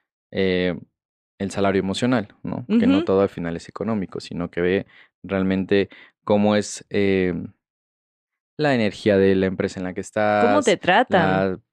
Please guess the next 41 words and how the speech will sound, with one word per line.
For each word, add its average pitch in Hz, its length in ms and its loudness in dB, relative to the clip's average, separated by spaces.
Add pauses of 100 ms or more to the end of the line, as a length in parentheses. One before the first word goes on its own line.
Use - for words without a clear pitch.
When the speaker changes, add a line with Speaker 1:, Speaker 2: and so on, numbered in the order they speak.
(180)
Speaker 1:
salud 92 360 0
de 95 80 6
la 90 60 4
empresa, 98 680 2 (100)
cómo 92 220 -2
te 90 120 0
tratan, 98 600 0 (240)
y 92 120 -8
ya 95 160 4
de 101 100 6
ahí 110 220 6
vas 101 220 2
a 104 40 2
ver 98 140 0
qué 110 160 2
tanto 110 420 2
das, 110 500 2
¿no? 101 240 0
Y 110 100 0
que - 140 -2
si - 120 -2
algún 104 280 0
día, 98 280 2 (180)
porque - 240 -14
puede 101 240 2
pasar 104 320 -2
obviamente 104 380 0
que - 100 -16
se 87 120 -10
tiene 95 260 -2
que 95 200 0
de 95 120 2
repente 90 540 -4 (340)
dar 104 260 2
un 104 140 0
poquito 113 400 -2
más 127 440 0
o 95 140 0
dar 107 160 4
ese 123 240 4
extra, 127 440 2